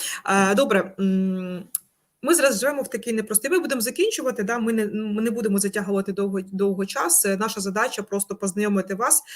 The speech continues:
е, з темою нетворкінг-, нетворкінга, е, різними поглядами. Я буду запрошувати,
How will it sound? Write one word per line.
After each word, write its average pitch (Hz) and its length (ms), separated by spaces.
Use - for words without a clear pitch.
е, 185 60
з 202 280
темою 208 440
нетворкінг-, 226 600
нетворкінга, 208 760
е, 190 140
різними 196 500
поглядами. 233 560
Я 196 60
буду 196 180
запрошувати, 190 680